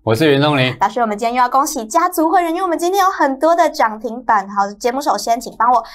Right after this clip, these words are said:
Speaker 2: 按赞、订阅、加分享，也不要忘记加入袁老师的 Line@，才不会错过老师分享的标股哦。袁老师的个人频道也记得帮我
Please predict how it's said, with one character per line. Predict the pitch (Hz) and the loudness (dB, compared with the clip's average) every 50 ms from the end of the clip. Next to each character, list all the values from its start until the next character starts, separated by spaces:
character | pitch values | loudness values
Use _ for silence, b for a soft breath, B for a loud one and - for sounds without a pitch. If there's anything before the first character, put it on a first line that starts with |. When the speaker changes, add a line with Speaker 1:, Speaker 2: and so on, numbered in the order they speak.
| B B B | B B B
Speaker 2:
按 | 359 370 370 | -2 0 2
赞、 | 427 370 247 - - - | 2 0 0 -2 -6 -8
订 | 277 247 226 | -8 -6 -4
阅、 | 226 254 240 202 - | -2 0 0 0 0
加 | - - 220 214 220 | -2 0 0 0 0
分 | 220 - 220 220 220 | 0 -2 -6 -6 -6
享， | - - 202 190 | -8 -10 -10 -8
也 | 180 170 | -10 -12
不 | 175 190 | -8 -4
要 | 196 214 | -2 -2
忘 | 220 214 208 | -2 -2 -4
记 | 208 214 208 | -10 -12 -8
加 | 220 226 226 | -6 -6 -6
入 | 240 233 214 | -6 -6 -6
袁 | 214 233 | -6 -4
老 | 294 302 - | -4 -4 -6
师 | - 294 277 | -6 -4 -4
的 | 285 | -2
Line@， | 269 285 302 339 349 339 262 | 0 2 2 2 2 0 0
才 | 220 233 233 | -2 -6 -4
不 | 233 | 0
会 | 233 233 | 0 0
错 | 240 285 | 0 -2
过 | 269 254 247 | -2 -2 -2
老 | 240 220 208 | 0 0 -2
师 | 214 214 254 247 | -4 -4 -12 -12
分 | - 285 262 262 | -8 -8 -8 -8
享 | 269 247 233 226 | -8 -10 -8 -8
的 | 220 220 | -8 -6
标 | 220 269 269 294 | 0 2 2 2
股 | 285 285 262 247 | 2 -2 -2 0
哦。 | 254 262 269 269 B B B B B - | 2 0 0 -2 B B B B B 2
袁 | 359 381 | 2 2
老 | 359 | 2
师 | 359 359 | 2 0
的 | 349 330 | -2 0
个 | 330 440 415 | 2 2 2
人 | 359 302 | 2 0
频 | - 262 240 | -2 -6 0
道 | 247 269 254 | 0 0 0
也 | 208 180 | 0 -4
记 | - 226 | -8 -6
得 | 202 185 180 | -6 -6 -2
帮 | 180 202 208 | -2 -2 0
我 | 208 | 0